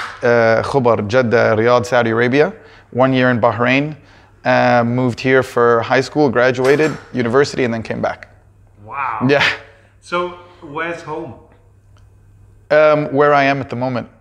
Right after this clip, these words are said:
Speaker 2: Brilliant.
Speaker 1: Yeah, wherever you show up. You know, when you're a third culture kid, it's one of those things. It's where you are at the moment, you make it home.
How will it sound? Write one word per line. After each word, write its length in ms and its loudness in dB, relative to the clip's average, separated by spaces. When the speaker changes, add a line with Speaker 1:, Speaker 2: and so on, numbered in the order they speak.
Speaker 2:
Brilliant. 300 -16
Speaker 1:
Yeah, 300 2
wherever 280 4
you 100 2
show 180 2
up. 140 2
You 100 2
know, 100 4
when 140 2
you're 100 4
a 40 2
third 220 2
culture 280 0
kid, 220 2
it's 120 -2
one 140 2
of 100 0
those 200 2
things. 280 -2
It's 320 -10
where 200 2
you 160 4
are 100 4
at 80 0
the 60 -6
moment, 320 -4
you 120 -4
make 220 -2
it 60 -6
home. 200 -10